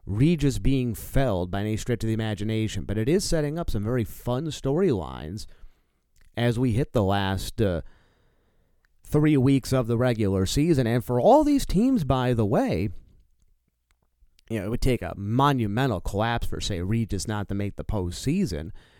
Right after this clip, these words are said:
And at three wins, they'd likely still get in anyway. Three wins in the conference. But you're still playing for home games in the playoffs.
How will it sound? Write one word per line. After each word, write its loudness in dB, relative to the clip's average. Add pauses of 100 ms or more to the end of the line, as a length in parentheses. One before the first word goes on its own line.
(140)
And -2
at -10
three 0
wins, -2
they'd -4
likely -4
still 4
get -8
in -2
anyway. -2 (340)
Three 4
wins 2
in -4
the -6
conference. -2 (340)
But 6
you're 6
still 2
playing 2
for -2
home 2
games -2
in -4
the -10
playoffs. -10